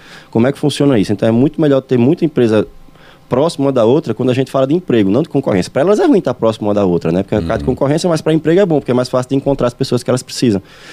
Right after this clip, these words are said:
Speaker 1: Então vai depender muito da tua área, não necessariamente da situação. Porque tem locais que só tem emprego pra uma área. Por exemplo, no meio do nada, no Mato Grosso, talvez só esteja,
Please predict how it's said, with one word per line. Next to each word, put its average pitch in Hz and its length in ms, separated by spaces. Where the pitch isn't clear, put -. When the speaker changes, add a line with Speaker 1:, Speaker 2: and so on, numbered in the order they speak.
Speaker 1:
Então 135 240
vai 175 100
depender 175 420
muito 151 300
da 165 120
tua 226 260
área, 113 220
não 131 100
necessariamente 143 580
da 143 120
situação. 139 520
Porque 156 240
tem 208 220
locais 202 400
que 226 320
só 247 240
tem 208 300
emprego - 380
pra 339 100
uma 392 260
área. 127 280
Por 139 100
exemplo, 139 300
no 143 40
meio 139 140
do 151 100
nada, 123 200
no 127 80
Mato 139 180
Grosso, 165 200
talvez 185 180
só 165 80
esteja, 131 360